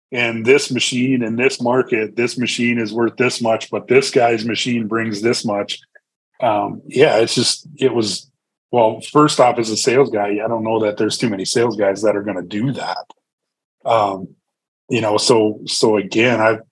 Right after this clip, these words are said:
I've really been trying to, trying to figure out, you know, how do we do that for them,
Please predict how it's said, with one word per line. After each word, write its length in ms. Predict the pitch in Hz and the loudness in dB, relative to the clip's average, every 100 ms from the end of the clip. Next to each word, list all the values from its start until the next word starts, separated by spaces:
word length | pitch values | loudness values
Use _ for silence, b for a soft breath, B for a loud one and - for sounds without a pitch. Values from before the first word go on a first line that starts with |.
| _ _ _ _ _ - | _ _ _ _ _ -6
I've 120 | 113 | 2
really 240 | 123 123 113 | 4 4 2
been 220 | 120 117 | 0 0
trying 280 | - 120 110 | -2 -2 -2
to, 240 | 110 107 - - | -4 -6 -12 0
trying 240 | 131 123 | 2 2
to 60 | 113 | 0
figure 400 | - 117 110 113 | 0 2 2 2
out, 280 | 110 113 | 2 0
you 80 | 123 | -6
know, 120 | 110 | -6
how 180 | - 127 | 0 2
do 120 | 120 | 4
we 160 | 113 113 | 2 0
do 240 | 101 120 | 0 0
that 280 | 113 104 104 | 2 2 0
for 240 | 117 113 139 | 0 2 2
them, 240 | - | -2